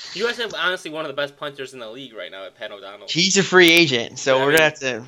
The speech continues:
Speaker 1: yeah.
Speaker 2: Right, right, right. I got you. I got you. Um,
Speaker 1: But
Speaker 2: and dude, punters don't go that high, my
Speaker 1: Yeah.
Speaker 2: friends. I hate, I hate to break it to you.
Speaker 1: Except for Pat O'Donnell. Pat O'Donnell was a second round pick, I'm pretty sure.
Speaker 2: Wow.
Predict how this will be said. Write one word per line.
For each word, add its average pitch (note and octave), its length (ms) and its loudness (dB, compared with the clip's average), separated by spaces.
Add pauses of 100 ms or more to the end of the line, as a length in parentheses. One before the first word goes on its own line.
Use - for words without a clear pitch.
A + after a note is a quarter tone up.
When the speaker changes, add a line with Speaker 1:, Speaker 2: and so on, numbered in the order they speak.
Speaker 1:
yeah. A#2+ 160 -6
Speaker 2:
Right, C3 280 4
right, C3 100 -4
right. B2 220 0
I B2 60 0
got A#2+ 200 -6
you. A#2 80 -6
I A#2 60 -6
got G#2+ 240 -8
you. G2+ 160 -16
Um, B2 220 -4
Speaker 1:
But A#2 200 -8
Speaker 2:
and B2 180 -4
dude, A#2 220 -6
punters C#3 380 2
don't C3 200 4
go C#3 140 2
that B2 180 6
high, A#2 220 2 (340)
my A#2 140 0
Speaker 1:
Yeah. - 60 -6
Speaker 2:
friends. A#2 340 -2
I A2+ 60 -4
hate, B2+ 240 2
I B2+ 100 4
hate C3+ 120 2
to C#3+ 60 -2
break C3 220 2
it B2 120 -8
to A#2 100 -6
you. A2+ 60 -2
Speaker 1:
Except A2 140 2
for - 80 -2
Pat G#3+ 200 0
O'Donnell. G3+ 320 -2
Pat G3 140 -6
O'Donnell G3 300 -4
was E3+ 120 -10
a C#3+ 80 -12
second A#2+ 240 -12
round G#2+ 160 -14
pick, A#2 140 -16
I'm G#2 60 -18
pretty G#2+ 200 -20
sure. D#2+ 260 -20 (720)
Speaker 2:
Wow. G2+ 560 -2